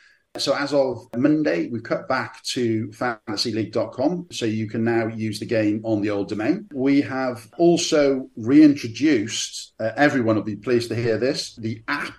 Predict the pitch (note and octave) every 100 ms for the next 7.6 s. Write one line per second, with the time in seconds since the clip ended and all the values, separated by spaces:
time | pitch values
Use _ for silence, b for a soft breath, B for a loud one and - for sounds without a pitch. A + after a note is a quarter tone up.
0 | _ - B2 A#2 - C3+ - C3 A2 A#2+
1 | A#2 A2 - - B2 A#2 - - - A2
2 | A2 - C#3 - C3+ B2 D3 C3+ A#2+ A#2
3 | A#2 G#2+ G#2 - C#3 D#3 D#3 E3+ D#3 C#3+
4 | E3+ D3 - C#3 C3 B2 B2+ A#2 A#2+ A#2
5 | C3 B2+ A2 - D#3+ D#3+ D#3 - - b
6 | b b B2 A#2 D3 C3 A#2 - A2 A2
7 | G#2 - A2+ A2 A2